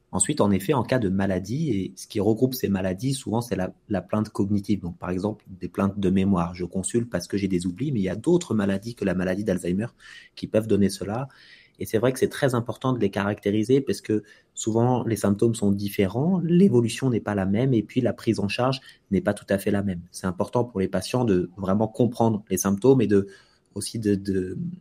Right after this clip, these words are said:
d'avoir un cadre diagnostique qui est précis. On permet de s'identifier, euh, par exemple, à telle maladie, bah, j-, j'arrive à comprendre, en effet, c'est, cette maladie s'appelle, euh, comme cela, et donc ça explique pourquoi j'ai ces différents symptômes.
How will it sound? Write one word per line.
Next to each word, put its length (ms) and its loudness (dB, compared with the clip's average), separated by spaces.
d'avoir 460 -2
un 120 4
cadre 400 4
diagnostique 640 0
qui 100 -2
est 60 2
précis. 400 0
On 80 2
permet 280 2
de 60 -4
s'identifier, 840 0
euh, 120 -6
par 180 -2
exemple, 480 0
à 360 -2
telle 180 0
maladie, 420 2
bah, 140 0
j-, 160 -6
j'arrive 260 2
à 60 2
comprendre, 360 0
en 60 2
effet, 240 2
c'est, 220 -2
cette 280 -2
maladie 440 2
s'appelle, 380 0
euh, 320 0
comme 180 0
cela, 360 2
et 80 0
donc 160 0
ça 100 2
explique 360 -2
pourquoi 240 2
j'ai 100 -2
ces 140 -6
différents 340 -4
symptômes. 540 -2